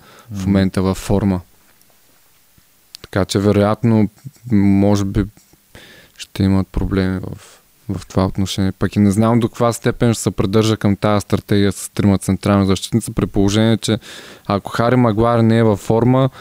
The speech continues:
Speaker 1: а, аз не мога да изброя трима, които да са във форма <laughs> и да б-, да паснат, нали, на титулярния пост. И то, а, предвид, че Кайл Уокър, да речем, е еди-, единия сигурен, който ще бъде в тая тройка, който не е централен
Speaker 2: Който не е
Speaker 1: защитник.
Speaker 2: централен защитник, да.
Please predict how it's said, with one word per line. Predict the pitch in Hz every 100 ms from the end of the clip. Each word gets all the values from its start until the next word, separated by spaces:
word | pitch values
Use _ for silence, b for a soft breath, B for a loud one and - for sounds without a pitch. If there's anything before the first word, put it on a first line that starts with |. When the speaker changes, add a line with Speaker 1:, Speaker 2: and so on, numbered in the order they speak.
| B B B B
Speaker 1:
а, | 110 104 104 101 -
аз | 113 110
не | 117
мога | 113 113
да | 110
изброя | 101 110 110
трима, | - 120 117 113 123
които | - 113 107
да | 104
са | -
във | 98 98
форма | - 120 120 123 -
<laughs> | 147 -
и | 113
да | 107
б-, | 101 101 - B B
да | 101 101
паснат, | - 104 104 95
нали, | 98 95
на | 95 95
титулярния | - 101 95 92 92
пост. | - 92 90 - B B B B B B
И | 101
то, | - 113 -
а, | 110 110
предвид, | 92 104 98 104 104
че | - 107
Кайл | 98 107 101 101
Уокър, | 101 101 92
да | 92
речем, | 92 101 98
е |
еди-, | 92 101 - -
единия | 95 98 95
сигурен, | 92 - 95 92 92
който | 90 - - - B B B B B B
ще | - 101
бъде | 101 98
в |
тая | - 101 95
тройка, | - 95 101 107
който | 107 98 110
не | 107
е |
централен | 98 92 90 - 104
Speaker 2:
Който | 98
не | 98
е |
Speaker 1:
защитник. | 92 95 76
Speaker 2:
централен | 76 78 73
защитник, | 76 - - 82
да. | 80 82